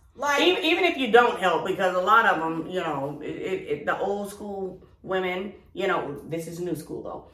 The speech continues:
Speaker 2: but old school women, they'll sit back and they, they, they fix. You know what I do still?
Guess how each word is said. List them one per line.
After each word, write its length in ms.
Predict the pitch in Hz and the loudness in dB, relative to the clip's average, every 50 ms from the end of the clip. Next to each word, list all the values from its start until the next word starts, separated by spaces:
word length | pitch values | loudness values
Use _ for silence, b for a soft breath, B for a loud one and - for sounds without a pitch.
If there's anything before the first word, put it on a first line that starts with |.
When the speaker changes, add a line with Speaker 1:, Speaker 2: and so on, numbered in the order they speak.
| B B B | B B B
Speaker 2:
but 220 | 170 170 - - | -4 -4 -4 -4
old 240 | - 190 190 196 202 | -4 -2 -2 -4 -4
school 220 | - - 214 196 185 | -4 -6 -4 -2 -2
women, 280 | 190 175 175 175 175 | -2 -2 -2 -2 -2
they'll 180 | 170 175 175 170 | -4 -4 -6 -6
sit 200 | - - - - | -6 -8 -8 -4
back 200 | 160 156 - - | -4 -4 -4 -4
and 100 | 247 254 | -6 -4
they, 180 | 247 240 233 - | -4 -4 -4 -2
they, 280 | 220 220 226 220 220 - | 0 0 0 0 -4 -10
they 220 | - 208 202 208 - | -10 -10 -10 -10 -8
fix. 280 | - 185 - - - | -6 -6 -6 -6 -6
You 120 | - 311 370 | -4 -2 0
know 100 | 339 302 | 0 0
what 120 | 311 320 | -2 -2
I 120 | 311 294 294 | -2 -2 -4
do 140 | 302 277 | -4 -6
still? 460 | 269 - - 285 277 277 277 285 285 | -8 -8 -8 -6 -4 -4 -4 -6 -8